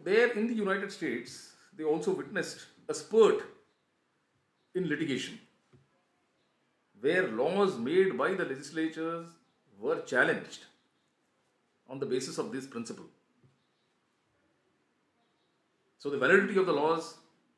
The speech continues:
got challenged on the basis of the fact that the due process was not followed. So in a way,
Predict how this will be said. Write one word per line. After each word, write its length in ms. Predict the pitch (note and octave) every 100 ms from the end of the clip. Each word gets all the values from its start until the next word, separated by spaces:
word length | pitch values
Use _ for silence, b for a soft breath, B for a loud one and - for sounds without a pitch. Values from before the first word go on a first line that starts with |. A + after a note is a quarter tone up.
| _
got 220 | B2 C#3+ C#3
challenged 380 | B2+ D#3+ A#2+
on 80 | C3
the 60 | B2
basis 280 | A2+ B2 D#3+
of 100 | C3
the 80 |
fact 340 | G#2+ A#2+ D3+ -
that 120 | B2+
the 60 | A2
due 120 | C3+
process 300 | C3+ B2+ B2
was 120 | A2+
not 180 | A2 G#2
followed. 260 | A2 G#2 - _ _ _ _ _ _ _ _ _ _ _ _ _ _ _ _ _ _ _ _ _ _ _ _ _ _ _ _ _ _ _ _ _ _ _ _ _ _ _ _ _ _ _
So 160 | - -
in 160 | F3+
a 40 | A#3+
way, 320 | F3+ C#3+